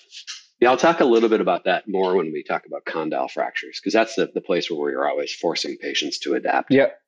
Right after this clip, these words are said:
Speaker 2: yep. And, and so that would get us to key point five that we want to talk about was where double fractures are more than twice as complicated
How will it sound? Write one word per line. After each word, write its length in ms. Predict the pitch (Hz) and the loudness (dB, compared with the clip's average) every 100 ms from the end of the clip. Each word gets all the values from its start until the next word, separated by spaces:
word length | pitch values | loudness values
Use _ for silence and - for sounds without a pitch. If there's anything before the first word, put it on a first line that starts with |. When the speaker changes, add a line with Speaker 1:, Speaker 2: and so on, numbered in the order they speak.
| - | 0
Speaker 2:
yep. 260 | 110 110 _ _ _ - | 2 2 _ _ _ 0
And, 200 | 127 131 | 2 4
and 140 | 131 | 2
so 80 | - | 4
that 160 | 139 147 | 4 4
would 120 | 175 | 4
get 100 | 190 | 2
us 80 | 175 | 0
to 100 | 139 | -2
key 240 | - 170 | -2 -2
point 360 | 160 156 135 - | 2 2 2 -2
five 500 | - 135 135 113 104 | 2 4 6 4 4
that 140 | 107 107 | 2 2
we 60 | |
want 140 | 113 110 | 2 4
to 40 | |
talk 120 | 113 | 2
about 140 | 107 113 | 4 4
was 160 | 117 - _ - | 2 -2 _ 0
where 120 | 139 | 0
double 300 | 131 165 196 | 4 4 4
fractures 560 | 202 165 143 - 151 135 | 2 2 2 2 0 0
are 100 | 135 | 2
more 220 | 127 131 | 4 6
than 140 | 127 117 | 4 0
twice 320 | - 143 147 | 2 2 2
as 120 | 147 | -2
complicated 600 | - 127 120 - 117 117 | 0 0 0 0 2 2